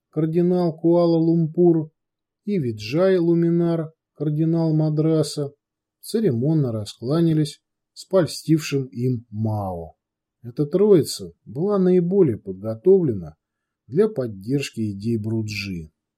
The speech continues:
Вот уже двадцать лет между Куала-Лумпур, Мадрасом и Сингапуром заключен союз, и даже чокнутые малковианы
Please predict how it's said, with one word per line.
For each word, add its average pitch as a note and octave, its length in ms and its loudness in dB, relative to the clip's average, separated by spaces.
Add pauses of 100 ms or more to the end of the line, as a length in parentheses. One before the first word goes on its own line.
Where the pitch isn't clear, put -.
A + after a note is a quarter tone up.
(260)
Вот A2+ 180 -12
уже D#3+ 160 0
двадцать F3+ 540 4
лет G3+ 300 2
между C3 360 -2
Куала-Лумпур, D3 1120 0 (520)
Мадрасом D3+ 720 0
и F#2+ 40 -14
Сингапуром D3+ 960 0 (500)
заключен D#3 580 -4
союз, E3+ 720 -2 (580)
и E2+ 80 -20
даже D3+ 340 -2
чокнутые E3 680 0
малковианы A#2+ 920 0